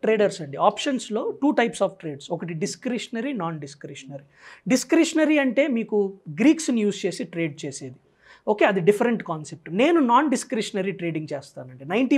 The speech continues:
పర్సెంట్ ఇది చేస్తారు. ఎందుకు నేను నెక్స్ట్ ఇంకొక కొత్త కాన్సెప్ట్ ఎందుకు తీసుకోవాలి, ఎందుకు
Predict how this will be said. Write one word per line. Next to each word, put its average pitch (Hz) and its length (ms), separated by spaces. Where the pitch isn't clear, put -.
పర్సెంట్ 240 320
ఇది 175 180
చేస్తారు. 151 360
ఎందుకు 381 300
నేను 320 160
నెక్స్ట్ - 280
ఇంకొక 247 400
కొత్త 254 240
కాన్సెప్ట్ 320 420
ఎందుకు 269 180
తీసుకోవాలి, 247 640
ఎందుకు 247 160